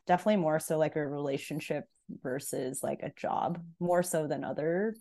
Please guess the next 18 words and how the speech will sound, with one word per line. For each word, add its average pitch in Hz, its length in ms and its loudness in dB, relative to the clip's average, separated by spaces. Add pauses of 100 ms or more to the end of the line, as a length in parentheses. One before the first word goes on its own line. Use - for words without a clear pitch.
(200)
other 151 240 2
jobs, 143 280 4
at 147 120 0
least 147 160 -2
that 160 120 2
I've 143 220 0
experienced. 143 640 -4
So 165 100 6
I 175 80 10
had 214 220 12
a 202 260 10 (100)
relationship 165 680 4
with 151 200 -2
my 147 140 0
manager, 147 760 0 (460)
but 165 120 6
it - 80 2
was 170 180 4